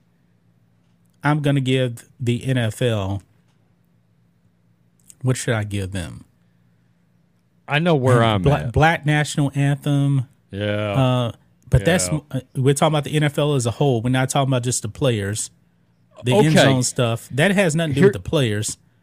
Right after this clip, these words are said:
Speaker 2: here's
Speaker 1: I'm
Speaker 2: your
Speaker 1: gonna
Speaker 2: scale.
Speaker 1: go
Speaker 2: Scale one to ten, the W N B A and the N B A are ten.
Speaker 1: Well, no, no. W N B A is a ten.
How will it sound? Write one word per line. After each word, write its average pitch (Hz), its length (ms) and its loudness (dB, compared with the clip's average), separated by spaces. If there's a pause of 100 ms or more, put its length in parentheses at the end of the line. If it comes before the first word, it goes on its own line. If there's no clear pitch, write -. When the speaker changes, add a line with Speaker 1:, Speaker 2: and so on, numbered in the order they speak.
Speaker 2:
here's 190 320 2
Speaker 1:
I'm 175 100 4
Speaker 2:
your 202 100 6
Speaker 1:
gonna 190 140 2
Speaker 2:
scale. 156 420 4
Speaker 1:
go - 80 -10
Speaker 2:
Scale 220 420 2
one 202 220 2
to 185 60 0
ten, 156 380 2
the 135 100 -2
W 147 360 0
N 151 140 0
B 143 180 2
A 131 140 2
and 123 120 -2
the 120 100 -2
N 120 80 -2
B 120 160 -2
A 113 140 0
are 98 180 -2
ten. 92 460 -6 (480)
Speaker 1:
Well, 156 200 4
no, 135 360 -2
no. 127 160 -4 (240)
W 165 360 2
N 147 100 0
B 131 120 0
A 139 120 2
is 107 100 -2
a 95 80 -8
ten. 73 400 -12